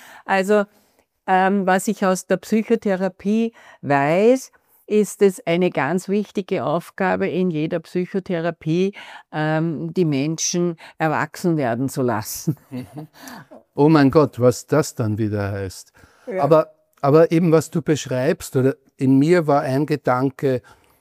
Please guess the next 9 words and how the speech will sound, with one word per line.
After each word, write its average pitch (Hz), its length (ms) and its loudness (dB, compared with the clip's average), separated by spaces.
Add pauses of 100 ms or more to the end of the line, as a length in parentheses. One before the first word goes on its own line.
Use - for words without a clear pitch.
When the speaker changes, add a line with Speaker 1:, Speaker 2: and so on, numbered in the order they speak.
(100)
Speaker 2:
zum 120 200 2
Beispiel, 117 560 0 (680)
<clears throat> 170 520 -4
wo 135 180 4
lerne 127 420 6
ich 123 360 -6
Demokratie? 110 880 -4 (1040)
Speaker 1:
Ja. 143 340 -2 (280)
Speaker 2:
Und 147 480 0